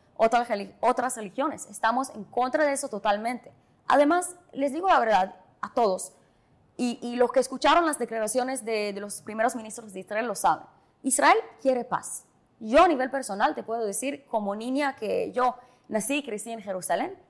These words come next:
y te puedo decir que nosotros cuando vamos al Muro de los Lamentos para pedir nuestro deseo, desde niña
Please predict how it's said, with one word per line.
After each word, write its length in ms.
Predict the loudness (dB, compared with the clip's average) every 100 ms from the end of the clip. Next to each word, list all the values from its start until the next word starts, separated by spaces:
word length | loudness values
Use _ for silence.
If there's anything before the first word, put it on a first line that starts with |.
| -12
y 100 | -4
te 100 | -2
puedo 180 | 0 0
decir 220 | 0 0
que 80 | 0
nosotros 440 | 0 -2 -2 -2
cuando 240 | 0 0 2
vamos 320 | 2 2 0
al 200 | 0 0
Muro 220 | -2 -4
de 80 | -4
los 180 | -6 -6
Lamentos 680 | -6 -4 -4 -4 -6 -8 -16 _ _ _ 2
para 180 | 4
pedir 240 | 4 0 0
nuestro 320 | 0 -2 -4
deseo, 480 | -4 2 2 4 0 -10 _ _ _ _ _ _ _ _
desde 340 | 4 6 8 6
niña 400 | 6 4 0